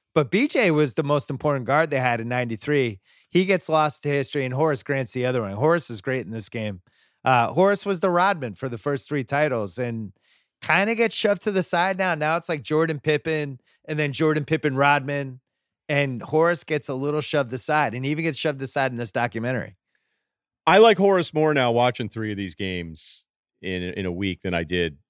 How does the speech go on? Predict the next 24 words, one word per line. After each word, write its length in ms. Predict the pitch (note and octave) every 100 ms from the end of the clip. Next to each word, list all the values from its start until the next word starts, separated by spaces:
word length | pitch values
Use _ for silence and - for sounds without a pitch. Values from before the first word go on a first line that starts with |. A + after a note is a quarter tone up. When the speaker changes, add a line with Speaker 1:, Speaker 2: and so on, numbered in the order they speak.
| _ _ _ _
Speaker 2:
in 140 | A#2 G2
the 80 |
moment. 380 | F2 F#2 D#2 C2 _ _ _ _ _
Again, 200 | C3+ G#2
I'm 80 | F#2
Speaker 1:
Yeah. 120 | D3+
Speaker 2:
just 100 | C3 - G2
older, 480 | G2+ G#2+ F2+ E2+ F2
more 240 | F2+ E2+
experienced 580 | D#2+ - G2 F2+ E2+ -
at 60 |
watching 320 | E2+ D#2+ - D2
basketball, 640 | F2 F#2+ - - D#2 C#2+
but 160 | F2+ E2
there's 220 | A#2+ -
so 180 | D3 D3
many 340 | D3 C#3 A#2+
plays 600 | - A#2+ A#2+ A2 G#2 -
in 220 | A#2+ G#2 E2+
between, 680 | - - G2 F#2 E2 D2+ - _ _
keeping 240 | C#3+ C#3 C3
the 80 | A#2+
rebound 380 | B2 A2+ A2 G#2
alive, 520 | G2 F2+ F2+ F2+